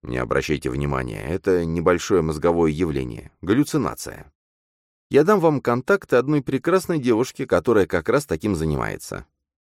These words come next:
«Будет здорово», улыбнулся Богдан,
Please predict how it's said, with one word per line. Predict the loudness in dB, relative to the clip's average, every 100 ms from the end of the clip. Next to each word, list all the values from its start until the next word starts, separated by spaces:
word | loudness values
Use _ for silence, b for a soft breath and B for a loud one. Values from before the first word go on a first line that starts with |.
| _ _ _ _ -16
«Будет | -6 -4 -2 -4
здорово», | -2 0 2 2 0 -4 -10 _ -4
улыбнулся | -2 0 -2 -4
Богдан, | -4 -4 -2 -2 -2